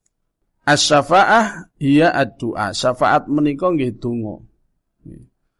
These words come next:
Tetes nalikanipun yas'aluhum, eh, yas'aluhumus syafa'ah,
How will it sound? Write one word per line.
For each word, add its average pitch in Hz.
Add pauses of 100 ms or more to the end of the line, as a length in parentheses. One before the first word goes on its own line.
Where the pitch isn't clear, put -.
(400)
Tetes 139
nalikanipun 143
yas'aluhum, 151 (200)
eh, 139
yas'aluhumus 139
syafa'ah, 147